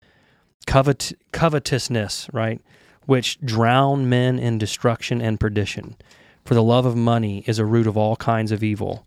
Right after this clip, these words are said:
for which some have strayed from the faith in their greediness and pierced themselves through with many sorrows. So I love that idea of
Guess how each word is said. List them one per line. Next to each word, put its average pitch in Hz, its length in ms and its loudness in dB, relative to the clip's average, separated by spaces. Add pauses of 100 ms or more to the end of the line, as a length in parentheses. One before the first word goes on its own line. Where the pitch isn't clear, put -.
(600)
for - 160 2
which 123 300 2
some 113 320 2
have 101 160 -6
strayed 117 440 0
from 117 140 -4
the 107 80 -4
faith 117 320 -2
in 110 80 -4
their 104 120 -4
greediness 110 680 -2
and 110 200 -6
pierced 113 300 -4
themselves 107 420 -6
through 110 240 -2
with 101 140 -6
many 104 320 -4
sorrows. - 560 -10 (960)
So 113 340 2 (600)
I 123 60 4
love 127 340 2
that 120 160 2
idea 113 360 0
of 104 120 -4